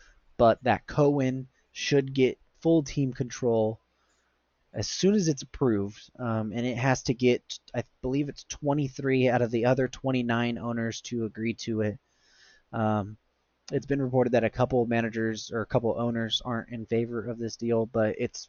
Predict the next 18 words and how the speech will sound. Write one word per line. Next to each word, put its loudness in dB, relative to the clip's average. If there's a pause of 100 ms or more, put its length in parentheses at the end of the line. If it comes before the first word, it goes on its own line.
widely 4
expected -2
that -2
the -6
deal -2
will -6
go -2
through. 4 (1120)
Um, 0
but 8
this -2
deal 2
does -2
not 0
include 2
S 0
N -2
Y, 0